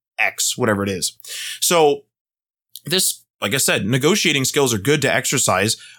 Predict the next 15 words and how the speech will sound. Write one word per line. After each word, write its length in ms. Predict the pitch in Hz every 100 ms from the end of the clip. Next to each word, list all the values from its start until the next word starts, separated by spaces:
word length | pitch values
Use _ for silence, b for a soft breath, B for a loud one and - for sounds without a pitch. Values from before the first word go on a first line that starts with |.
| B
I 480 | 139 151 156 139 -
am 180 | 139 117
personally 480 | 107 160 - 131 127
an 120 | 117
avid 420 | 104 123 120 110 -
antique 560 | 120 120 - 170 - -
collector. 480 | 135 127 127 135 127
I 40 |
like 200 | 113 110
an-, 200 | 113 113 -
like 220 | 127 104
collecting 380 | 131 127 127 120
the 100 | 117
odd 180 | 110
antique, 480 | 110 107 107 175 -